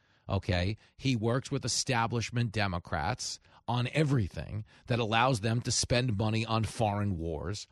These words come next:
and create the appearance that they're prioritizing our country in the process. Okay? But unfortunately, in this moment, okay, what they're trying to do is clean up a mess they made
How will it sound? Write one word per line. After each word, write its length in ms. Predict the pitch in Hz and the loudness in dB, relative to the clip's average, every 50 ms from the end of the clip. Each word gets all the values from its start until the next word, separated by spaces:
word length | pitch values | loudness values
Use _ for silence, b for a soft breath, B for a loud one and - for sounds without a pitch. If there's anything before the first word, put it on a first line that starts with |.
| b b b b b | b b b b b
and 200 | - 107 113 110 | -2 -2 -2 -2
create 380 | - - 117 117 123 131 - - | -2 0 2 2 2 2 0 0
the 100 | 123 117 | 0 0
appearance 560 | 107 - - - 196 185 151 127 127 123 - | 0 0 2 4 4 6 6 4 2 2 -2
that 140 | 123 117 - | -4 -4 -2
they're 140 | 131 120 | -2 -2
prioritizing 840 | 104 - - 123 120 127 139 139 127 - - 127 127 123 110 123 120 107 | 0 0 0 0 2 2 2 2 2 2 0 2 2 2 0 0 -2 -2
our 140 | 104 107 | -2 -4
country 540 | - - - - 185 190 170 - - 117 113 | -4 -4 -2 0 2 2 2 0 0 0 -2
in 240 | 110 73 95 107 101 | -2 -2 -2 -2 -2
the 80 | 101 85 | -2 -4
process. 680 | - - - 170 135 95 - - - - - - - _ _ _ _ _ _ _ _ - _ _ _ _ _ _ _ _ _ _ _ _ - | -4 -4 -2 -2 -2 -2 -4 -8 -12 -18 -20 -20 -20 _ _ _ _ _ _ _ _ -20 _ _ _ _ _ _ _ _ _ _ _ _ -6
Okay? 440 | 101 90 - 107 95 90 95 110 110 - _ _ _ _ _ _ _ _ _ _ _ _ _ _ _ _ _ - - | -6 -2 0 2 2 2 2 -2 -4 -10 _ _ _ _ _ _ _ _ _ _ _ _ _ _ _ _ _ -20 -18
But 220 | - 92 98 123 120 | -8 -2 0 2 2
unfortunately, 840 | 120 113 - - 196 214 208 - - 151 123 104 101 95 92 90 - | 2 0 2 4 4 4 4 2 -2 -4 -4 -4 -4 -4 -4 -4 -4
in 200 | - 123 131 139 | -2 -2 0 0
this 200 | 131 120 - - | 0 -2 -2 -2
moment, 460 | 135 147 208 247 233 151 104 87 85 - _ _ _ _ _ - - - _ _ _ - - _ _ _ _ _ _ - | 0 2 4 4 4 2 0 -2 -4 -8 _ _ _ _ _ -20 -20 -20 _ _ _ -20 -20 _ _ _ _ _ _ -4
okay, 360 | 113 113 - - 120 117 117 | -4 -2 0 0 0 0 0
what 200 | 104 120 127 - | -2 -4 -2 0
they're 140 | 131 120 117 | 0 0 0
trying 460 | - - - 151 160 185 196 185 156 | 0 0 0 2 2 2 2 2 0
to 80 | 160 | 0
do 480 | 147 110 95 120 117 98 90 87 82 - - | -2 0 0 2 2 2 0 0 -4 -4 -4
is 140 | 110 113 - | -4 -4 -2
clean 300 | - - - 143 156 156 | -2 -2 0 0 2 2
up 140 | 151 - 135 | 0 0 -2
a 40 | 120 | -2
mess 320 | 110 107 113 113 107 - | -2 -2 -2 -2 -4 -4
they 180 | - 104 95 90 | -4 -2 -2 -2
made 360 | 87 87 85 85 85 82 | -2 -2 -2 -2 -2 -4